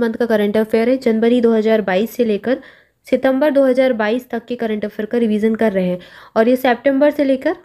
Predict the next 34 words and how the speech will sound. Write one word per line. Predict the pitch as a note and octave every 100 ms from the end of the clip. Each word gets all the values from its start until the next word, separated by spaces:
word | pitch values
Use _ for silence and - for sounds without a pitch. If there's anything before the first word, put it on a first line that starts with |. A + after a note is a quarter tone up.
| -
ऊपर | B3 A#3+
तक | A#3+
जाएंगे, | A#3+ A#3 A3+ B3
सितंबर, | E4 B3 G#3+ G#3+ G#3+ G#3+ A3
फिर | A3 G#3
अगस्त, | G3+ G3 G#3+ G#3
जुलाई, | G#3 G3+ G3
इस | B3 B3
तरीके | B3+ B3 A#3+
से | B3
इसको | A#3 C4+
कवर | B3+ G#3
करेंगे। | G3 F3+ F3+ F#3 F#3 _ _ _ -
और | G#3+
सितंबर | G#3 C4 D4 D4 D#4+
माह | D4 C4+
के | C4+
करंट | C#4+ B3+ A#3+
अफेयर | A#3+ A#3+ A#3
में | B3 F4 _ _ _ -
हमने | A3 B3
देखा | B3 A#3+ B3
था | C4+
महत्वपूर्ण | B3+ A3+ A#3 A#3+ A#3
समझौते | A3+ G#3 G#3+ G3+ C#4
और | D4+ G#3+ G#3+
इसके | A3 C#4+
बाद | C#4 B3+
देखी | B3 B3+
थी | C#4
महत्वपूर्ण | D4 A#3 A#3 A#3+ B3+
नियुक्तियाँ | A3+ A3+ G#3+ F#3+ F3 F3 _ _ _
और | A3
आज | A3 A#3+ C#4+